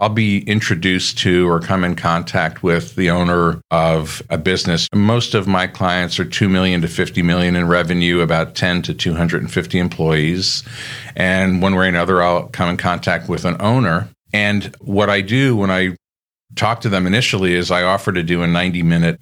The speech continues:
overview. I teach them the tools of E O S to, to the owner and their leadership team. And if they understand and like what I'm talking about, we then can engage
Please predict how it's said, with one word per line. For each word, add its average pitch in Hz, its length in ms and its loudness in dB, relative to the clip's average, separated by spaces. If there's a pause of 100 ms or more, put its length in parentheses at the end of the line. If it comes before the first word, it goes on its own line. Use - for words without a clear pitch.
overview. 107 520 0
I 78 100 2
teach 113 320 -2
them 92 160 0
the 85 80 -2
tools 95 360 0
of 90 160 -2
E 87 140 2
O 90 140 2
S 87 300 -2
to, 85 260 0
to 82 120 -6
the 82 200 2
owner 87 260 2
and 82 100 2
their 80 140 0
leadership 92 460 0
team. 67 340 -4 (460)
And 85 600 0 (160)
if 104 300 -2
they 87 580 0 (100)
understand 101 760 0
and 87 180 -2
like 101 340 0 (240)
what 87 160 0
I'm 85 140 0
talking 120 400 0
about, 80 420 0
we 98 160 0
then 101 240 0
can 104 220 -2
engage 85 800 0